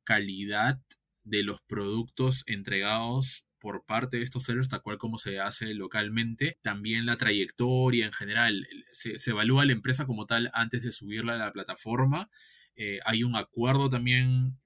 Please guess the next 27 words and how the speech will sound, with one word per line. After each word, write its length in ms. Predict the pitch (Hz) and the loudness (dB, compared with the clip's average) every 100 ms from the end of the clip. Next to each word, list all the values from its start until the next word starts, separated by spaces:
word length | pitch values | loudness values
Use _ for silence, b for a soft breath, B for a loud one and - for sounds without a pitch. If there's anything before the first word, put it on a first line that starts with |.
| _ | _
por 160 | - 107 | -6 -4
escrito, 400 | - 113 120 117 | -2 2 2 2
como 220 | 113 101 | -2 -6
cualquier 340 | 95 90 113 113 | -6 0 0 2
relación 460 | 117 101 - 110 | 2 0 -2 -2
comercial 400 | 117 104 95 104 | -4 -2 -2 -2
que 100 | 101 | -4
pueda 160 | 101 107 | -6 -6
existir 340 | - - 113 | -6 -8 -8
en 60 | 104 | -10
cualquier 300 | 92 - 104 | -10 -6 -6
empresa, 400 | 101 113 113 127 | -2 0 2 0
donde 340 | 101 90 92 | -2 -4 -6
se 300 | - 95 95 B B B B _ _ | -4 -4 -8 B B B B _ _
estiman 540 | 110 104 - 120 120 120 | -2 -2 2 2 2 0
o 60 | 113 | -2
se 120 | 113 | -4
tipifican 720 | - 101 95 - 104 117 110 | -4 -6 -6 -4 -2 -2 -2
situaciones 600 | 107 110 98 - 107 104 - | -4 -4 -4 -4 -4 -4 -2
A, 160 | 110 | -2
B, 220 | 107 104 101 | 0 -2 -2
C, 260 | - 107 | -2 -4
D 200 | 101 101 | -4 -4
o 60 | 98 | -6
E, 320 | 98 110 139 B B B | -4 -4 -4 B B B
de 120 | 104 98 | -10 -6
pa-, 240 | 110 | -4